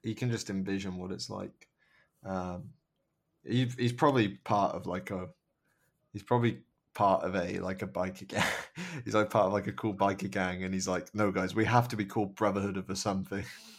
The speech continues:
<laughs> Um, and, uh, and have s-, cool red scar emblo-, embroidery everywhere. Um, so yeah, it doesn't play a part.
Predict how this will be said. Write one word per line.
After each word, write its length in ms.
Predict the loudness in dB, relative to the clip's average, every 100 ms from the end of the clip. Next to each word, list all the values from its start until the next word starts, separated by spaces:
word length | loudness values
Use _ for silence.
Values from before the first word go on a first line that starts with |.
| -16
<laughs> 640 | -14 -12 -12 -16 -20 -16 -16 -16 _ _ _ _ -14 -12 -10 -12 -16 -12
Um, 500 | -6 -4 -4 -6 -12 _ _ _ _ _ _ -10
and, 360 | -6 -4 -6 -8
uh, 260 | -8 -8 -12 -8
and 100 | -4
have 140 | -4
s-, 340 | -2 -4 -6 -10 _ _ _ _ -8
cool 360 | -2 0 0 -2
red 240 | 0 0 0
scar 600 | -2 -2 -2 -2 -2 -6 -6
emblo-, 460 | -4 -2 -4 -4 -4
embroidery 640 | -8 -4 -4 -2 -2 -2
everywhere. 400 | -4 -6 -8 -10 _ -20 -20 -20 _
Um, 480 | -2 0 0 -2 -6 -14 _ _ _ _ _ _ -12
so 160 | 0 2
yeah, 260 | 4 4 2
it 60 | 4
doesn't 280 | 4 4 0
play 240 | 0 0
a 40 | 0
part. 440 | 2 2 2 0